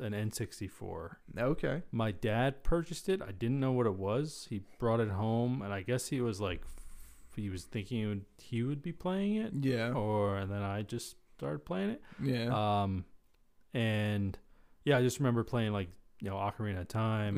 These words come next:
Speaker 2: Uh-huh.
Speaker 1: even, like, Donkey Kong sixty-four I played, uh, and just having, and, uh, Tony Hawk Pro Skater,
Speaker 2: Yeah,
Speaker 1: obviously, like,
Speaker 2: yeah.
Speaker 1: that was a big game. Um, so that was the first one, but I also, I don't remember the timeline. I don't remember if I had a,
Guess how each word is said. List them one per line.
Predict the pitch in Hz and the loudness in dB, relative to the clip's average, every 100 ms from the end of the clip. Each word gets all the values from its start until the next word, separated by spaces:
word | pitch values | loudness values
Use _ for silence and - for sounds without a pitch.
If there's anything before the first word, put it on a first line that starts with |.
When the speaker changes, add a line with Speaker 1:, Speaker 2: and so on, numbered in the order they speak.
| 131 | 2
Speaker 2:
Uh-huh. | 123 113 117 | 2 0 2
Speaker 1:
even, | 143 | 4
like, | 143 117 | 4 4
Donkey | 98 117 104 | 2 0 0
Kong | 117 110 | 0 0
sixty-four | 113 104 110 120 110 | -2 -4 -2 0 2
I | 104 | 2
played, | - 113 107 107 - - - - - - | 2 2 2 0 -2 -16 -20 -20 -20 -8
uh, | 101 95 95 92 90 87 - - - - _ - - | -2 0 2 2 0 -2 -8 -20 -20 -20 _ -20 -8
and | 101 | -6
just | 95 - | -4 0
having, | 120 104 107 | 0 0 0
and, | 117 104 127 | -2 -2 -2
uh, | 110 101 | -2 0
Tony | 139 135 | 2 4
Hawk | 117 117 - | 4 4 2
Pro | 117 | 0
Skater, | 98 - 104 104 101 104 156 | 0 -2 0 0 0 -2 0
Speaker 2:
Yeah, | |
Speaker 1:
obviously, | 143 143 113 113 98 | 6 8 8 4 0
like, | 90 | 0
Speaker 2:
yeah. | 117 117 | 2 2
Speaker 1:
that | 110 | 2
was | 117 | -2
a | - - | -4 -4
big | 92 | -4
game. | - 98 98 95 - - - - - - | -2 -2 -2 -4 -10 -20 -20 -20 -14 -6
Um, | 90 87 85 85 - - | -2 -2 -4 -6 -10 -16
so | - 135 | 0 6
that | 143 156 | 8 8
was | 143 | 4
the | 131 | 2
first | 143 131 - | 2 2 4
one, | 127 | 4
but | 127 | 4
I | 131 | 4
also, | - 160 185 - | 6 6 6 2
I | 135 | 0
don't | 123 190 | 2 2
remember | 226 220 214 160 | 2 0 2 2
the | 117 | 0
timeline. | - 131 127 120 107 98 | -2 -2 2 2 2 0
I | |
don't | 104 160 | 0 0
remember | 151 147 131 120 | 0 2 4 2
if | - | 2
I | 110 | -2
had | 92 113 113 113 | 0 2 4 2
a, | 107 | 0